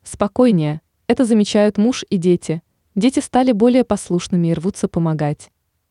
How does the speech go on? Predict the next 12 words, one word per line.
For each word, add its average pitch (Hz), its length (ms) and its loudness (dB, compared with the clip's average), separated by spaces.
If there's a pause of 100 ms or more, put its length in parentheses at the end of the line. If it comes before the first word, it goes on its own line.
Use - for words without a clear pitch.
(120)
Несут 214 340 0
пакеты 269 380 0
с - 80 -8
магазина, 185 640 0 (280)
вчера 247 420 2
изъявили 202 420 0
желание 190 480 2
помыть 175 320 0
посуду, 175 540 -2 (240)
сами 220 400 2
игрушки 190 380 -4
собрали. 165 640 -2